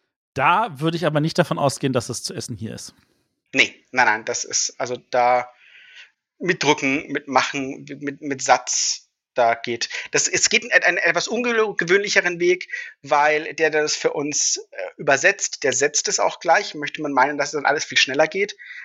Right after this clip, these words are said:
Speaker 2: Aber, ähm, das sind so, so Doppelskills. Das heißt, wir müssen schauen, äh, müssen wir vielleicht noch mal was von einem Grafiker machen lassen. Ähm, bra-, der, vielleicht braucht der deswegen ein bisschen länger Zeit. Ähm, ja, das ist alles etwas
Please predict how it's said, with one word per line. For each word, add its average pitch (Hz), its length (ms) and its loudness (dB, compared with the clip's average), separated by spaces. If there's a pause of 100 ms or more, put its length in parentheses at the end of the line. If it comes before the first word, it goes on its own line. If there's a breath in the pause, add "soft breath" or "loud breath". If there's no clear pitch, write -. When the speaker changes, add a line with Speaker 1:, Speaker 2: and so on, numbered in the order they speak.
(180 loud breath)
Speaker 2:
Aber, 135 640 4
ähm, 139 280 -10
das - 180 -2
sind 143 180 -6
so, 131 320 2
so - 140 -10
Doppelskills. 160 760 -2
Das - 160 -6
heißt, 131 220 0
wir 135 80 -8
müssen - 200 -10
schauen, 131 380 0 (440 loud breath)
äh, 131 220 2
müssen 147 280 -8
wir 151 80 -10
vielleicht 127 340 2
noch 143 60 -10
mal 131 100 -6
was 131 120 -6
von 139 120 -12
einem 139 100 -8
Grafiker 123 360 0
machen 127 240 -2
lassen. 127 420 -2
Ähm, 123 400 0
bra-, - 300 0
der, 151 120 4
vielleicht - 260 0
braucht 139 260 4
der 139 60 0
deswegen 143 260 -4
ein 139 40 -6
bisschen 147 220 -2
länger 123 220 4
Zeit. 131 440 2 (540 loud breath)
Ähm, 123 600 0 (180)
ja, 107 280 0 (160)
das - 220 2
ist 131 140 -2
alles - 640 0 (1160)
etwas - 560 0